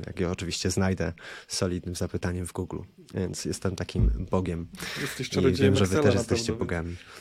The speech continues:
Speaker 1: Co?
Speaker 2: Jesteś czarodziejem Excela na pewno, więc
Speaker 1: Ach, e, no tak. A już w ogóle ludzie robią wielkie oczy, jak zdalnie coś im poprawiam na kompie,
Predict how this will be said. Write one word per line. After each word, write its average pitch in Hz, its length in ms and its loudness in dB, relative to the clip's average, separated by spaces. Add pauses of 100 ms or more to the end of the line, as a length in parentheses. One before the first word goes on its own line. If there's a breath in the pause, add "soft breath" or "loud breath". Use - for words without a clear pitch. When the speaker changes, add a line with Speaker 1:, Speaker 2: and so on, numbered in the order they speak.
(160 loud breath)
Speaker 1:
Co? 104 380 -4
Speaker 2:
Jesteś 131 240 -4
czarodziejem 135 460 8
Excela 139 360 6
na 117 100 4
pewno, 117 340 0
więc 117 180 -6
Speaker 1:
Ach, - 560 -2
e, 101 840 4
no 113 180 4
tak. 104 300 2 (300)
A - 20 -2
już 98 160 0
w - 80 -4
ogóle 107 340 2 (240)
ludzie 107 220 4
robią 98 440 2
wielkie 104 360 2
oczy, 110 240 2
jak 95 200 2
zdalnie 95 460 0
coś - 360 -8
im 90 100 -6
poprawiam 87 420 -4
na 87 100 -4
kompie, - 360 -6